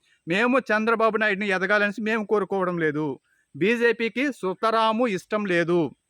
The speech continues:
చంద్రబాబు నాయుడిని మళ్ళీ పైకి తేవడానికి." అదే ఇంకోటి ఏంటంటే కమ్యూనిస్టులు వాళ్ళందరూ ఉన్నారు కదా, పవన్ కళ్యాణ్కి ఆ వాళ్ళు హుకుం జారీ చేస్తున్నారు, తెలుగుదేశంకి కానీ పవన్ కళ్యాణ్ కానీ, "మీరు బీజేపీ పెద్దలతో కలిస్తే మేము మీకు సపోర్ట్ చెయ్యం,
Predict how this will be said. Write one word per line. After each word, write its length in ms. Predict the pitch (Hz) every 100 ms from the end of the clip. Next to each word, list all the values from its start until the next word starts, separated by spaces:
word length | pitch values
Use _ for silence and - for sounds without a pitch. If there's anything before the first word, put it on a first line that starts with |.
| _ _ _ _ -
చంద్రబాబు 340 | 185 190 208 190
నాయుడిని 200 | 202 233
మళ్ళీ 140 | 190
పైకి 220 | 185 170
తేవడానికి." 540 | 180 170 165 143 165 139 _ - -
అదే 420 | 156 233 196 214 - _
ఇంకోటి 360 | - 226 254 240
ఏంటంటే 340 | 233 190 233
కమ్యూనిస్టులు 560 | 285 220 240 254 247 262
వాళ్ళందరూ 340 | 233 226 220
ఉన్నారు 200 | 220 214
కదా, 260 | 196 202 294 - _ _
పవన్ 220 | 190 226 247
కళ్యాణ్కి 540 | 247 247 240 262 285 -
ఆ 140 | 175 220
వాళ్ళు 260 | 208 240
హుకుం 260 | 214 220 240
జారీ 220 | 220 214
చేస్తున్నారు, 380 | 208 202 185 156
తెలుగుదేశంకి 520 | - 196 214 202 214
కానీ 160 | 220 247
పవన్ 240 | 214 202
కళ్యాణ్ 280 | 196 202 196
కానీ, 240 | 175 139 - _ -
"మీరు 340 | 175 247 285
బీజేపీ 520 | 262 175 226 233 233 240
పెద్దలతో 440 | 220 202 220 220
కలిస్తే 380 | 208 208 - 277
మేము 240 | 233 226
మీకు 180 | 226 247
సపోర్ట్ 440 | 226 185 208 202
చెయ్యం, 440 | 185 156 165 147